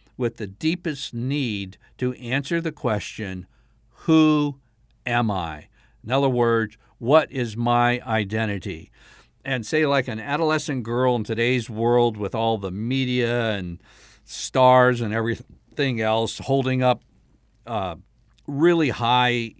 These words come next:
you know, like, social acceptance criteria and all this, say, "No, it's basically e-, easier to quit this and go to another." And, uh, like, "I can't fit in. What's my identity? Who am I?" Well, I thought, you know,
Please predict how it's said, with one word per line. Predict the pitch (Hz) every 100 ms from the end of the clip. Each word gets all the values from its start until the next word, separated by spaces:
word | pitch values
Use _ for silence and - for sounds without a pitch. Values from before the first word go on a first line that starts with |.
| -
you | 120
know, | 95 95
like, | 110 98 -
social | - 151 143 135 110
acceptance | - - 139 - 135 120
criteria | - 127 117 - 135 123
and | 113
all | 113 110
this, | 107 101 - - - _
say, | - 123 117
"No, | - 143 107
it's | 95
basically | - 143 160 - 139 127
e-, | - - _
easier | 143 139 135
to | 110
quit | - 214 247 -
this | 147 131
and | 131 113
go | 143 160
to | 151
another." | 135 131 127 110
And, | 117
uh, | 135
like, | 135 131 -
"I | 135
can't | 127 180 170 -
fit | - 156
in. | 156 151 107
What's | 156 220 -
my | 160 147
identity? | 131 110 131 123 98 92
Who | 165 147
am | 120 135 135
I?" | 98 85 85 _ _ _ _ _ - - - - -
Well, | 170 175 - _ _ _ _
I | 151 240 311
thought, | - 156 139 - _ _ -
you | 156 170
know, | 208 226 247